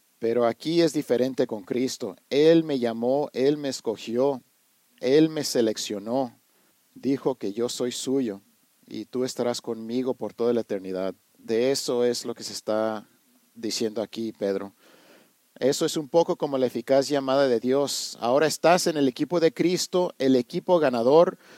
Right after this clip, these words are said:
lo que lleva a número tres, el estímulo del carácter de Cristo. El estímulo del carácter de Cristo, versículo tres, por su gloria y excelencia,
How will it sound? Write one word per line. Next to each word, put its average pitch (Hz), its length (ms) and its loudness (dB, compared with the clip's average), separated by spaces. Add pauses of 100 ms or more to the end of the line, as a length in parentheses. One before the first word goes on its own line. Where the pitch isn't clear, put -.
(260)
lo 139 160 0
que 135 160 0
lleva 160 460 8
a 143 60 6
número 156 340 0
tres, 165 420 4
el 139 180 4
estímulo 180 580 2
del 143 220 2
carácter 139 540 4
de 127 120 0
Cristo. 160 540 -2 (340)
El 127 240 0
estímulo 156 640 0
del 123 160 2
carácter 131 480 2
de 113 100 -4
Cristo, 156 440 -2
versículo 131 460 -2
tres, 151 360 4
por 135 300 -2
su 175 260 -2
gloria 175 560 4
y 143 220 0
excelencia, 127 800 0